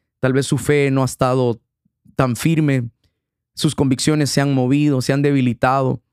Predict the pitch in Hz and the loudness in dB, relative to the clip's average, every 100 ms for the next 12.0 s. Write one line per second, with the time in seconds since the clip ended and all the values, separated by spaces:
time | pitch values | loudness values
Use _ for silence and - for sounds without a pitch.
0 | _ _ _ _ - 135 - 127 131 139 | _ _ _ _ -2 -2 0 0 2 2
1 | 135 127 - 123 117 117 120 117 131 135 | 2 0 -2 -2 0 0 0 0 0 2
2 | 143 131 120 - 117 - 120 139 135 127 | 2 0 -2 -2 -2 -2 -2 0 0 0
3 | 120 120 135 127 113 _ _ _ _ - | 0 0 2 0 -2 _ _ _ _ -8
4 | 156 180 147 139 143 139 123 127 127 - | -2 -2 0 0 0 0 0 0 0 -2
5 | 127 127 147 139 120 110 107 113 - _ | -2 0 0 0 0 -2 -2 -4 -6 _
6 | _ - 127 127 127 127 139 123 120 110 | _ -4 -2 0 0 0 -2 -2 0 0
7 | 113 113 120 139 139 123 120 123 127 123 | 0 0 0 0 0 -2 -2 -2 -2 0
8 | 131 127 143 - 127 117 123 117 107 110 | -2 -2 -4 -2 -2 0 0 0 0 -2
9 | - _ _ _ - 139 135 123 131 - | -6 _ _ _ -2 0 0 0 -2 0
10 | 196 175 131 117 131 127 143 143 143 123 | -2 0 -2 -2 -4 -2 -2 -2 -2 -2
11 | 120 131 147 123 120 117 127 127 110 113 | 0 0 0 0 0 0 0 0 0 -2